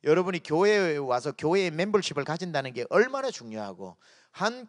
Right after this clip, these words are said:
그리스도의 몸 된 공동체의 공동체 일원이 되어서 예배한다라는 것이 얼마나 중요하면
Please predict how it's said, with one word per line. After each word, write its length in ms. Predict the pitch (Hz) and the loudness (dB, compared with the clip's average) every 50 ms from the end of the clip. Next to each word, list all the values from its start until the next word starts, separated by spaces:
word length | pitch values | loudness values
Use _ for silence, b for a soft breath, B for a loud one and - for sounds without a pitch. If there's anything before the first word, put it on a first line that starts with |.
| _ | _
그리스도의 380 | - - 165 180 190 - - 214 | -8 -6 -4 -4 -4 -2 0 0
몸 240 | 185 165 170 180 190 | 0 0 -2 0 0
된 160 | 202 196 180 | 0 0 2
공동체의 640 | 156 165 190 208 208 214 208 208 - - 190 175 | 2 0 0 2 0 0 0 0 -2 -2 -2 -2
공동체 460 | 170 - 170 185 190 190 190 190 180 185 | -2 -2 -4 -4 -2 -4 -4 -4 -6 -6
일원이 420 | - - 208 208 214 208 196 160 | -6 -2 -2 0 0 0 -2 -4
되어서 640 | - 143 147 160 147 135 123 107 131 151 185 208 208 b b b b _ | -2 0 2 2 2 2 0 -2 -2 -2 -2 -4 -6 b b b b _
예배한다라는 960 | - 123 131 139 160 190 226 240 285 277 240 233 214 208 220 208 190 180 175 170 | -10 -2 4 8 10 10 10 10 8 4 2 0 0 0 0 2 2 -2 -2 -6
것이 200 | 156 - 175 165 | -6 -6 -2 2
얼마나 440 | 170 202 247 302 330 339 320 302 | 4 4 4 6 6 6 6 6
중요하면 760 | 294 - 180 165 151 151 147 127 120 123 139 185 180 139 98 | 4 4 -2 -4 -2 -2 -2 -2 -2 -4 -4 -4 -6 -8 -10